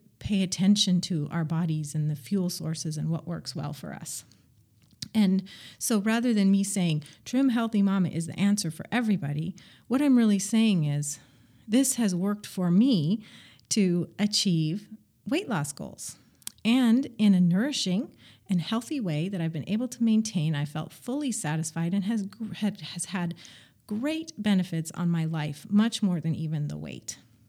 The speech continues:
And all I've done is rearrange the, um, order and type of food that I'm eating, like, the times in which I eat what. I haven't changed the foods I'm eating. I haven't changed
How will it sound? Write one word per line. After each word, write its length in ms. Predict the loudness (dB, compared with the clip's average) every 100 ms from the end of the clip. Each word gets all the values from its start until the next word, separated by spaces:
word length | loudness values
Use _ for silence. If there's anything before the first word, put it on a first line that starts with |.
| _ -20 -20 -20 -20 _ 2
And 200 | 2 2 -2
all 240 | 0 0
I've 200 | -2 -2
done 480 | -4 -2 0 0 -2 -10 _ _ _
is 340 | 0 0 0 -8 _ _ _
rearrange 920 | -2 2 2 2 2 2 0 -4 -8 _ _ _ -6
the, 420 | -4 -4 -6 -4
um, 400 | -2 0 0 -4 -10 _ _ _ -20 -20 _ _ _
order 640 | -2 0 0 -2 -2 -6 -12 -4
and 240 | 0 0
type 340 | 0 -2 -4 -6 -8
of 140 | -8
food 280 | -4 -2 0
that 100 | 0
I'm 120 | -2
eating, 380 | -4 -6 -6 -6
like, 200 | -8 -8
the 100 | -10
times 500 | -6 -2 0 0 0
in 120 | -2
which 220 | -2 -4
I 120 | -6 -6
eat 200 | -8 -6
what. 280 | -8 -8 -14 -20 -18 -6
I 60 |
haven't 260 | -2 0 -2
changed 500 | 0 2 2 -2 -6 -4
the 220 | -2 -2
foods 400 | 0 0 0 -2
I'm 160 | -2
eating. 340 | -2 -4 -4 -6
I 40 |
haven't 280 | -2 0 0
changed 580 | 0 4 4 4 2